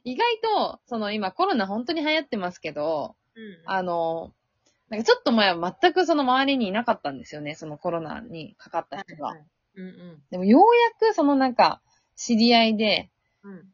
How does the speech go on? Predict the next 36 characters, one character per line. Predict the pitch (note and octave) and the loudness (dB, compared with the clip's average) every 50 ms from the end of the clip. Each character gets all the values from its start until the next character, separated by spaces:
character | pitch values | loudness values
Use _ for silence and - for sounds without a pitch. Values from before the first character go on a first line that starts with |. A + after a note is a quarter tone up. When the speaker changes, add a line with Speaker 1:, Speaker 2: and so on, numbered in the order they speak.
| _ - | _ -4
Speaker 1:
な | G3 F#3+ | -4 -4
ん | F#3+ | -2
か | - E3+ E3 | -4 -6 -8
こ | - - D#3 D#3 - A#2+ A2+ - G1+ - - - | -8 -12 -14 -12 -14 -14 -16 -16 -18 -20 -20 -20
う、 | _ | _
コ | _ G#3+ G3 | _ -2 0
ロ | F#3+ F3+ | 0 0
ナ | D#3+ C#3+ | -2 -4
に | A#2+ C3 | -8 -12
か | - - _ | -16 -12 _
か | E3+ | -6
り | E3 E3 | -6 -6
ま | E3 D#3+ D#3+ E3 | -6 -8 -8 -10
し | - - | -10 -14
た | - B2+ G#2+ F2 | -14 -14 -14 -14
み | E2 - | -16 -18
た | - G#2 | -20 -20
い | - - | -20 -20
な | - - | -20 -20
の | - - - | -20 -20 -16
が、 | - - C3+ - | -14 -14 -14 -14
Speaker 2:
う | - - | -16 -18
ん | |
う | - | -20
ん。 | - _ _ B3 | -20 _ _ -8
Speaker 1:
な | C4+ D#4 D#4 | -6 -6 -4
ん | C#4+ | -4
と | D#4+ D#4 | -4 -2
な | E4 E4 E4 D#4+ C#4 | 0 2 2 0 0
く | - F3+ E3+ - - _ _ - | -4 -6 -6 -6 -8 _ _ -2
ち | - | -2
ょ | D4+ - | -2 0
こ | A3 G3+ | -2 -4
ち | - - | 0 -2
ょ | D4+ - | -2 0
こ | - F3 D#3 | 0 -4 -6